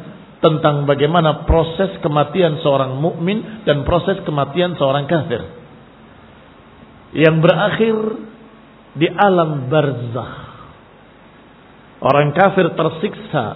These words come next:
di kuburnya dan orang mukmin mendapatkan kebahagiaan di kuburnya. Artinya di alam barzakh. Barakallahu fiikum.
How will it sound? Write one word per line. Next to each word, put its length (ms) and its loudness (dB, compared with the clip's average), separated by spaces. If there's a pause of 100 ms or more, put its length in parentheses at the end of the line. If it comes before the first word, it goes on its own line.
(380)
di 160 -6
kuburnya 640 2 (880)
dan 240 4
orang 400 2
mukmin 800 -2
mendapatkan 880 2
kebahagiaan 800 2 (480)
di 80 -2
kuburnya. 560 0 (1040)
Artinya 640 0
di 80 0
alam 400 2
barzakh. 640 0 (1700)
Barakallahu 640 2
fiikum. 420 -10